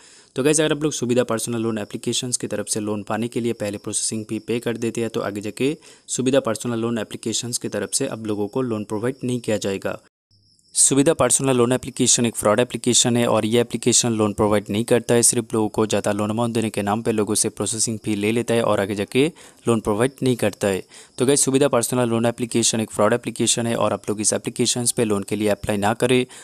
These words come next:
और लोन के लिए पहले प्रोसेसिंग फी पे ना करें, नहीं तो आप लोगों के साथ भी लोन के नाम फ्रॉड हो जाएगा।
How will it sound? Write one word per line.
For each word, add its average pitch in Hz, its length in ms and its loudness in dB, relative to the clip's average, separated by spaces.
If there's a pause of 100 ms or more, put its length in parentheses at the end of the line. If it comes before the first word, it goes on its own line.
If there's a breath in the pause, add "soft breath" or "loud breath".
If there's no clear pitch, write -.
(180 loud breath)
और 113 100 2
लोन 110 200 2
के 123 120 -2
लिए 123 120 2
पहले 110 260 0
प्रोसेसिंग 110 520 -2
फी 135 140 -2
पे 120 360 -2
ना 113 240 0
करें, 101 220 -4
नहीं 107 120 -4
तो 117 100 0
आप 107 140 0
लोगों 110 120 2
के 113 120 -4
साथ 107 180 0
भी 120 300 0 (360 loud breath)
लोन 113 160 4
के 107 140 -2
नाम 120 180 2
फ्रॉड 117 320 0 (180)
हो 107 80 2
जाएगा। 98 480 0